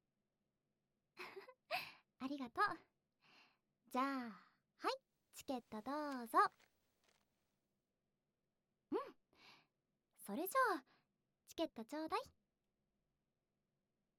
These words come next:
意味あるよ。受け取った方がそれっぽいでしょ？いいから。ん？はい、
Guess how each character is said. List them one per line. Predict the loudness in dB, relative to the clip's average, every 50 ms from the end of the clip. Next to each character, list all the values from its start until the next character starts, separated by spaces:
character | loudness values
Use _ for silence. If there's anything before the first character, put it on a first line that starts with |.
| _ _ _ _ _ _ _ _ _ _ _ _ -12 -6 -4
意 | -4 -4 -2 -4 -2 0 2 2
味 | 2 2 4
あ | 4 6 6 6 6
る | 6
よ。 | 6 6 6 6 6 6 4 0 -4 -8 -14 -14 -14 -16 -20 -20 _ _
受 | -2 0 2 2
け | 0
取 | 0 -2 -4
っ | -2
た | -4 -6
方 | -4 -2 -2 -2 -2
が | -2 -4 -8 -12 -14 -18 -10 -4
そ | -2 0
れ | 0 0
っ | -2 _
ぽ | 0 0
い | 0 0
で | -2
し | -2 0 -2
ょ？ | -2 -2 -4 _ _ _ _ _ _ _ _ _ _ _ _ _ _ _ _ _ _ _ _ _ _ _ _ -2
い | 0 0 2 2 2 4 2 2
い | 2
か | 0 -2 -4
ら。 | -2 -2
ん？ | 0 4 6 6 6 6 4 0 -10 -18 -18 -18 -20 -20 _ _ _ _ _ _ _ _ _ _ _ _ -4 0 2 4 4 4 4 2 0 _ _ _ _ _ _ _ _ _ _ _ _ _ _ _ _ _ _ _ _ _ _ _ _ _ _ _ _ _ _ _ _ _ _ _ _ _ _ -20 -20 -20 -20 -20 -20 -20 -20 -20 -20 -20 -20 -20 -20 -20 -20 -20 -20 -20 -20 _ _ _ _ -2 -2 -2 -2 -4 -10 -18 -20 _ _ _ _ _ -4
は | 2 6 8 8 8 8
い、 | 6